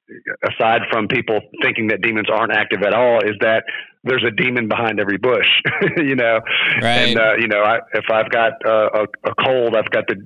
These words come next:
Speaker 1: it's 'cause of the demon of postnasal drip, you know, so they kinda blame demons for
Speaker 2: <laughs>
Speaker 1: everything. So I think it's, uh, a good, you need to find the balance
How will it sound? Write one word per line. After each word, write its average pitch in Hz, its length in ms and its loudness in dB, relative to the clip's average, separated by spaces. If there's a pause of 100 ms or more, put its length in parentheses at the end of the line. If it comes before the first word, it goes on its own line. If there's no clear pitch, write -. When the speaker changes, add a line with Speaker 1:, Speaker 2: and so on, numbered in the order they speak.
(160)
Speaker 1:
it's 113 180 -2
'cause 117 180 0
of 113 80 0
the 110 80 -2
demon 117 320 -2
of 110 100 -2
postnasal 110 540 -2
drip, 107 320 0
you 110 140 -2
know, 95 220 0
so 101 160 -2
they 101 120 0
kinda 208 260 0
blame 202 260 0
demons 202 340 0
for 127 120 -2
Speaker 2:
<laughs> - 20 0
Speaker 1:
everything. 101 440 0 (800)
So 120 140 2
I 123 100 0
think 151 220 0
it's, 143 260 -2
uh, 113 300 2 (400)
a 131 60 0
good, 151 240 -2
you 147 80 -2
need 165 140 0
to - 120 -4
find 135 180 0
the 113 60 0
balance 123 320 0